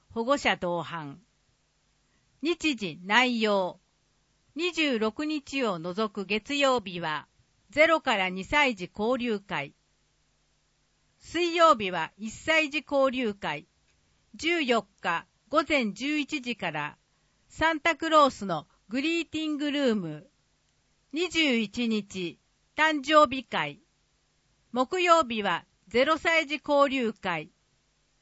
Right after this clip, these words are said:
十五日、午前十一時から、サンタクロースのグリーティングルーム。二十二日、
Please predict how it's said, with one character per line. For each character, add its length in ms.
十 300
五 140
日、 500
午 180
前 260
十 260
一 220
時 160
か 160
ら、 260
サ 260
ン 60
タ 160
ク 140
ロ 180
ー 40
ス 120
の 260
グ 100
リ 240
ー 40
テ 100
ィ 120
ン 60
グ 100
ル 240
ー 20
ム。 320
二 180
十 280
二 180
日、 520